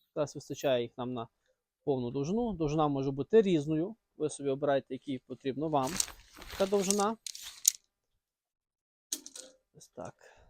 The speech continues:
Зараз ми беремо щітку. Дуже, дуже гарно все зроблено, все в комплекті. Дивіться, йде ось такий комплект.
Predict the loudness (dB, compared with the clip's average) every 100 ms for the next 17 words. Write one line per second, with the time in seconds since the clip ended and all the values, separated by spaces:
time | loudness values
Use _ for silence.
0 | -20 -8 -4 -4 -6 -4 -6 -6 -16 -20
1 | -16 -16 -16 -16 -12 -2 2 2 2 0
2 | 0 -2 -4 0 0 0 -4 -6 -8 -12
3 | -18 _ _ _ _ _ _ _ _ _
4 | 2 4 2 2 6 10 10 10 6 2
5 | 4 6 4 4 2 2 -4 -10 2 2
6 | 2 -6 4 6 6 2 -4 -4 -8 -4
7 | -4 -4 -8 -12 -20 _ _ -14 -6 -6
8 | -6 -14 -12 -12 -6 2 2 2 -8 -18
9 | -20 _ _ _ _ _ _ -12 -12 _
10 | _ _ _ _ _ _ -8 -4 0 2
11 | 2 6 8 8 6